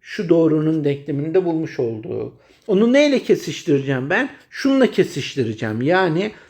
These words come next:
y eşittir eksi iki x artı altı ile kesiştireceğim. O zaman şurayla şura eşit. Zaten bize y'yi soruyordu. Yani x artı bir bölü iki eşittir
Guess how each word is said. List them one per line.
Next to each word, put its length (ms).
y 220
eşittir 420
eksi 340
iki 200
x 160
artı 300
altı 240
ile 180
kesiştireceğim. 760
O 80
zaman 200
şurayla 520
şura 240
eşit. 360
Zaten 380
bize 160
y'yi 300
soruyordu. 680
Yani 560
x 300
artı 380
bir 200
bölü 200
iki 220
eşittir 560